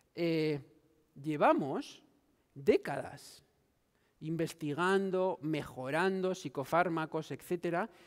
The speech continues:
y no hemos conseguido reducir la incidencia de la conducta suicida ni del suicidio. En las unidades de psiquiatría a día de hoy se suicidan más personas que hace veinte años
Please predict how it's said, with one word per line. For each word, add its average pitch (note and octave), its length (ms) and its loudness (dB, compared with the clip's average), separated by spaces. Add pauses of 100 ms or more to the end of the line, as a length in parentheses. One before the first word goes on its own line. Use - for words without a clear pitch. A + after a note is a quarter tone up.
(160)
y C#3+ 140 -10
no G#3+ 260 2
hemos B3+ 300 0
conseguido C#3+ 960 -4 (440)
reducir D#3+ 1200 0
la C#3 120 -2
incidencia D3+ 600 -2
de C3+ 80 -2
la B2+ 100 -4
conducta B2+ 400 -8
suicida C#3 420 -6
ni C3 120 -6
del A2+ 140 -10
suicidio. - 580 -6 (2750)
En C#3+ 100 -6
las C#3+ 180 -6
unidades C#3 320 -2
de B3+ 80 -4
psiquiatría F#3 600 0
a C3 60 -2
día G#3 200 4
de F#3 180 2
hoy E3+ 320 0 (360)
se - 180 -10
suicidan G3+ 540 -4
más F3+ 220 -2
personas C#3+ 540 -6
que D3 100 -6
hace C3 160 -6
veinte A#2+ 300 -8
años - 460 -12